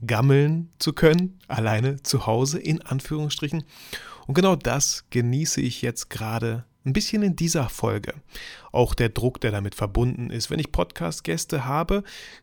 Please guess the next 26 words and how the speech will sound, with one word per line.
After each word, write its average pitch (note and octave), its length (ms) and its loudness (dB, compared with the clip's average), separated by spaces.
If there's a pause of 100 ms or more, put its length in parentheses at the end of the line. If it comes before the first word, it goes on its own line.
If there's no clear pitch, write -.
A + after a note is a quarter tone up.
klar, A2+ 380 -2
dann A2 120 0
frage B2 300 -2
ich, - 120 -8
hey, B2+ 280 0
was C3+ 160 0
für D3+ 160 2
Links C#3+ 320 0
kannst A#2+ 240 -4
du B2 60 0
mir A#2+ 120 0
schicken? B2 400 0
Dann G#2+ 140 -4
muss A#2+ 160 -10
ich A#2+ 60 -10
das A#2+ 180 -4
einarbeiten. B2 680 -4
Ich A2+ 60 -2
muss A#2+ 200 -4
mal C3 200 -4 (100)
wirklich C#3 400 -4
gut D#3+ 400 -6
beide C#3 380 -2
Spuren D3 420 0
auch B2+ 160 -2
abmischen. F3 420 -2